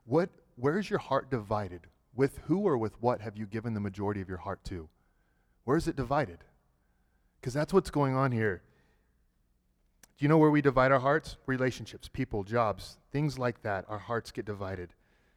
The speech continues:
And it causes division because any time that anything other than Jesus Christ takes the central role inside of a person's heart or inside of a church, then divisions follow. Because now it's about puffing up the chest,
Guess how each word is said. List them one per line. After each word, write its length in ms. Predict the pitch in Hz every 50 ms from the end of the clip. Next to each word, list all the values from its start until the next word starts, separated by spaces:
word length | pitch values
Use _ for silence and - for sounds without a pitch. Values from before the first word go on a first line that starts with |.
| _ _ _ _ _ _ _ _ - -
And 140 | 117 117
it 60 | - -
causes 500 | - 123 123 131 131 120 123 120 120 113
division 440 | 117 107 104 117 120 104 110 107
because 300 | 107 110 - 120 107 - -
any 200 | 123 123 139 139
time 560 | - - - - 127 120 123 131 139 147 139 - - _ _ -
that 120 | 117 -
anything 460 | 117 120 135 135 - - 135 131 131 -
other 200 | 110 113 123 117
than 160 | 113 117 113
Jesus 300 | 107 117 113 110 120 -
Christ 400 | - - 113 117 117 - - -
takes 260 | - 123 - - -
the 80 | - 107
central 500 | - - 117 117 113 - - 120 107 101
role 380 | 98 98 95 98 110 117 110
inside 260 | 104 101 - - 110 110
of 60 | 98
a 40 | 92
person's 360 | - 107 101 - - 101 -
heart 300 | - - 101 113 135 -
or 180 | - 110 113 113
inside 380 | 110 104 - - - 110 113
of 80 | 107 92
a 60 | 92
church, 520 | - - - - 107 139 156 - - - - _ _ _ _ _ _ _ _ _ _ _ _ _ _ _ _ _ _ _ _ _ _ _ _ _ _ _ _ _ _ _ _ _ _
then 180 | - 120 117 113
divisions 640 | 101 120 110 95 101 110 107 101 113 107 98 -
follow. 460 | - - 101 92 87 85 85 78 73 - _ _ _ _ _ _ _ _ _ _ _ _ _
Because 300 | - 123 - 135 113 107
now 220 | 117 107 110 113 120
it's 120 | - -
about 380 | 120 107 113 107 107 120 - - - _ _ _ _ -
puffing 320 | 120 120 - - 131 120
up 140 | 117 117 -
the 80 | 135
chest, 540 | - - - 117 98 98 104 - - - -